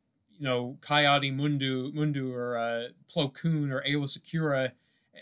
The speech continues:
And, and yet, you know, just, I don't know. I mean, that's a beautifully made sequence, and instantly, you know, you care about the, the loss of this, this ancient order that's, you know, trying to, you know, bring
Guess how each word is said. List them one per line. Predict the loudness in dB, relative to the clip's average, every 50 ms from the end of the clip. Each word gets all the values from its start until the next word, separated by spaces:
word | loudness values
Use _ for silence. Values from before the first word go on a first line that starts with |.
| 0 2
And, | 4 4 4 2 2 2
and | 4 4 4
yet, | 4 4 4 4 2
you | 0 0
know, | 2 2 2 0
just, | 0 0 0 0 0 -2 -6 -10 -14 _ _ _ _ _ _ _ _ _ _ _ _ _ _ _ _ _ _ _ _ _ _ _ _ _ _ _ -12
I | -10 -8 -4 -2 0 0
don't | 2 4
know. | 4 4 4
I | 4 4
mean, | 4 4
that's | 2 2 2 0
a |
beautifully | 0 0 2 2 2 2 0 0 0
made | 2 2 2 2 0
sequence, | -2 -4 -6 -4 -4 -6 -6 -4
and | -6 -8 -8 -6 -4
instantly, | -2 -2 -2 -2 -6 -8 -8 -6 -6 -6 -6
you | -6 -6 -8 -8 -8
know, | -6 -6 -6 -8 -10 _ _ _ _ _ _ _ _ _ _ _ _ _ _ _ _
you | _ -6 -6
care | -6 -2 0 2 4 4 2
about | 2 2 0 0 0
the, | -2 -2 -2 -2
the | -2 -2
loss | -2 0 2 2 4 4 4 2 -2 -4 -6 -6
of | -6 -6 -6
this, | -6 -6 -6 -6 -8 -8 -8
this | -6 -6 -6 -6 -8 -12 _ _ -2
ancient | 0 0 0 0 0 -2 -4 -4 -4 -4
order | -2 -2 0 0 0 0 -2 -2 -4
that's, | -4 -8 -8 -8 -8
you | -8 -8
know, | -8 -8
trying | -12 -10 -6 -2 0 2 2 2 0 -2 -6 -6
to, | -6 -6 -4 -4
you | -6 -8 -8
know, | -10 -10
bring | -8 -8 -6 -6 -8 -10 -12